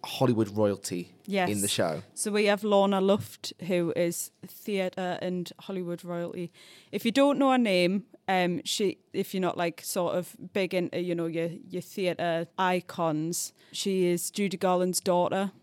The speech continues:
Speaker 2: Liza Minnelli's sister. So she really is theatre royalty, and she's, she's playing one of the, uh, main roles. So it's very, very exciting to have her in the building.
Speaker 1: That alone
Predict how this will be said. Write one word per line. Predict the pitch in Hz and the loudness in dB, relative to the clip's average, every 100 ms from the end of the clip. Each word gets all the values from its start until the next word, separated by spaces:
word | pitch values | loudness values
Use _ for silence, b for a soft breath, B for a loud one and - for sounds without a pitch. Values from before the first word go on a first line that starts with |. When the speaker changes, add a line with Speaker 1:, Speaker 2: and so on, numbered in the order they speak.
| - | -16
Speaker 2:
Liza | - 180 180 180 | -6 -4 -2 -2
Minnelli's | 175 170 175 | 0 -2 -4
sister. | - 175 - 185 180 | -4 -6 -4 -4 -4
So | - 190 175 | -4 -4 -4
she | - | -2
really | 180 175 165 165 | 0 0 0 2
is | 165 170 - - b b b b | 0 0 -6 -14 b b b b
theatre | b - 190 170 | b 2 4 4
royalty, | 165 170 170 - 170 165 | 2 2 2 0 0 0
and | 170 | -2
she's, | - 180 - - | -4 -4 -4 -6
she's | 190 | -8
playing | 180 - 175 175 | -8 -4 -2 -2
one | 170 | -2
of | 170 - | -4 -4
the, | 180 - | -6 -4
uh, | 175 | -4
main | 170 170 165 | -4 -2 -2
roles. | 165 165 196 | -4 -6 -4
So | - 202 175 160 - _ | -6 -4 -4 -4 -8 _
it's | - - - | -12 -12 -12
very, | 170 196 185 | 0 2 2
very | 185 180 170 | 0 0 0
exciting | 175 - 175 170 226 | -2 -4 -4 -2 -4
to | 220 | -6
have | 185 180 | -6 -6
her | - 180 175 | -4 -4 -4
in | 175 | -4
the | |
building. | 160 160 170 196 262 - _ b b | -4 -4 -4 -4 -4 -6 _ b b
Speaker 1:
That | 139 170 170 120 | 2 6 6 6
alone | 123 131 123 76 85 87 | 6 8 8 8 2 -2